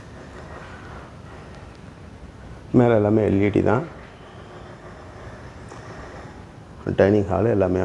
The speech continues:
வந்திருக்கு. ஹால் வந்து பார்த்தீங்கன்னா, ஒ-, ஒரு இரநூத்தி, இரநூத்தம்பது சதுரடிக்கு குறையாதுங்க இந்த ஹால் வந்து.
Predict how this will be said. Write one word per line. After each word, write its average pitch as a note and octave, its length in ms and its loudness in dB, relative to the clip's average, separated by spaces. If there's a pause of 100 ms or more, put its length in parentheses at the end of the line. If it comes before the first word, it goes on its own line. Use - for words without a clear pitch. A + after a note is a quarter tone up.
வந்திருக்கு. F2+ 400 6 (3000)
ஹால் D#3+ 300 10
வந்து C3 180 6
பார்த்தீங்கன்னா, A#2+ 340 4 (120)
ஒ-, G#2 180 0 (440)
ஒரு A#2 100 6 (160)
இரநூத்தி, D#3+ 640 6 (2000)
இரநூத்தம்பது D#3+ 500 10
சதுரடிக்கு D#3 400 8
குறையாதுங்க A2+ 460 8 (260)
இந்த G2+ 140 -4 (100)
ஹால் A2 300 10
வந்து. G2+ 180 0